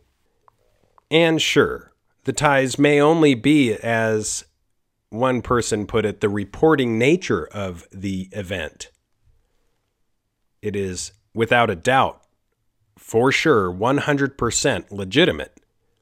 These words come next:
that this event was reported to Bigelow in some way, shape, or form, no matter, no matter what anybody thinks. He also has an extreme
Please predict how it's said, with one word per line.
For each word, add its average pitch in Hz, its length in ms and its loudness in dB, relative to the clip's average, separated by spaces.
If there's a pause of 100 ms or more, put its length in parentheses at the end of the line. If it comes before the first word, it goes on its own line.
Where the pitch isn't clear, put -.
(220)
that 101 480 -4
this 107 360 -4
event 101 400 -2 (380)
was 110 360 -2
reported 104 640 -2 (1160)
to 113 140 -4
Bigelow 101 560 -2 (280)
in 107 180 -8
some 98 300 -4
way, 107 480 -4
shape, 113 440 -2 (120)
or 110 120 -2
form, 113 500 0 (200)
no 117 100 -2
matter, 117 400 0 (480)
no 127 120 2
matter 123 280 4
what 110 140 0
anybody 98 420 0
thinks. - 580 -10 (920)
He 117 480 -6 (240)
also 143 380 2
has 131 260 0
an 127 80 0
extreme 143 480 2